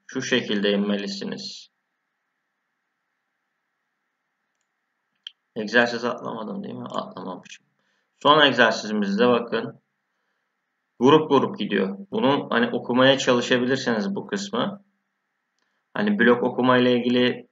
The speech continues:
bir sonraki videoda kitaptan daha ayrıntılı da anlatacağım. Hani egzersizlerimiz bu şekilde. Son bir videomuz kaldı.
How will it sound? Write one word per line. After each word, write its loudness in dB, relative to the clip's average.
bir -10
sonraki 0
videoda 2
kitaptan -2
daha 4
ayrıntılı 2
da -4
anlatacağım. -2
Hani 0
egzersizlerimiz 2
bu -10
şekilde. 0
Son 8
bir 6
videomuz 2
kaldı. 4